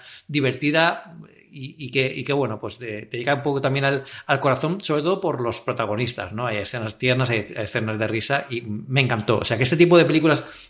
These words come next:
y lo que estamos, además se van a hacer ahora con Scarlett Johansson, etcétera, etcétera, etcétera, pues oye, son perlitas que yo sinceramente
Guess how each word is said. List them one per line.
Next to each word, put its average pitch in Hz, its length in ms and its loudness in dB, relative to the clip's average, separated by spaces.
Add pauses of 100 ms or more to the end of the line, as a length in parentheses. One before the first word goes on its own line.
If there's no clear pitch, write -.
y 139 80 2
lo 123 80 6
que 113 60 0
estamos, 139 220 2
además 117 220 0
se 127 80 2
van 117 120 4
a - 20 2
hacer 120 160 2
ahora 117 160 4
con 107 120 0
Scarlett 120 300 2
Johansson, 104 280 0
etcétera, 131 280 0
etcétera, 120 320 2
etcétera, 143 440 0 (380)
pues 131 140 4
oye, 135 140 8
son 170 160 6
perlitas 180 420 6
que 127 140 0
yo 175 80 6
sinceramente 185 480 0